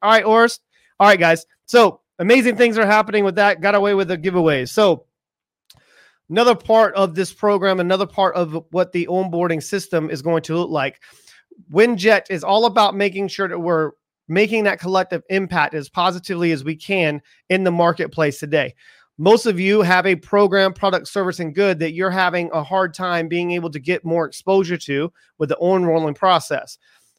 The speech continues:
Good friend of mine, Lauren Tickner, obviously I'm working with the Impact School of aligning the, the processes with the sales,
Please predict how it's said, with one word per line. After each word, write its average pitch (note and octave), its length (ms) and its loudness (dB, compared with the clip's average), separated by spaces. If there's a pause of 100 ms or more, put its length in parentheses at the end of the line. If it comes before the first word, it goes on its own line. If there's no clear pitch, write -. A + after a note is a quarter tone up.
(160)
Good G#3 240 4
friend G#3+ 200 2
of G3 60 0
mine, F#3 300 2
Lauren F3 220 2
Tickner, G3 500 0
obviously E3+ 380 -2
I'm D#3+ 120 -4
working F3 320 -2
with E3+ 140 0
the D3+ 120 -10
Impact F3 400 0
School F3+ 380 0
of D#3 280 0
aligning E3 480 0
the, D3+ 120 -2 (360)
the D3+ 100 -4
processes E3+ 800 -2
with D3 280 0 (220)
the D3 80 -8
sales, F3+ 500 0